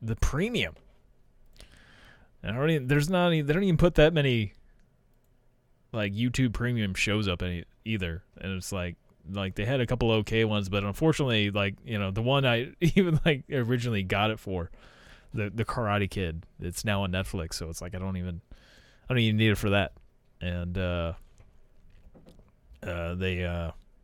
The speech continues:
the, the other one I, I really liked on there was Do You Wanna See a Dead Body? And they don't, they don't make new episodes anymore on that, so. So I don't need to be concerned about that. I just fucking hate all these commercials. I don't have to ever really see them anymore.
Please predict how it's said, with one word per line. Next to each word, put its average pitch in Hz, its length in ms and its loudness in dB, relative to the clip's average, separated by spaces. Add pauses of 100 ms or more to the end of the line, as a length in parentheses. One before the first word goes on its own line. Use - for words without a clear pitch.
(220)
the, 120 280 2
the 120 200 2
other 127 180 4
one 110 220 4
I, 92 140 0
I - 60 -2
really 95 280 0
liked 90 300 -2
on 90 140 -4
there 87 200 -6
was 87 340 -4
Do 104 120 -2
You 98 100 0
Wanna 95 140 -2
See 107 160 -2
a - 20 -4
Dead 92 240 -4
Body? 92 320 -2
And 78 100 -8
they 87 80 -6
don't, 95 280 -6
they 95 80 -4
don't 113 160 -6
make 95 200 -6
new 92 300 -4 (640)
episodes 98 340 -2
anymore 85 360 -2
on 78 80 -6
that, 78 240 -6
so. 71 380 -8 (1700)
So - 180 -4
I 147 40 4
don't 143 100 6
need 143 100 4
to 131 80 2
be 110 140 0
concerned 120 340 0
about 104 220 0
that. 104 180 2
I - 20 -2
just 95 240 -4
fucking 101 280 -4
hate 101 180 0
all 98 140 0
these 92 120 -2
commercials. 92 540 -4 (1500)
I 123 80 2
don't 104 160 2
have 101 140 0
to 101 100 0
ever 95 160 -2
really 95 200 -2
see 113 180 0
them 101 140 -2
anymore. 85 360 -4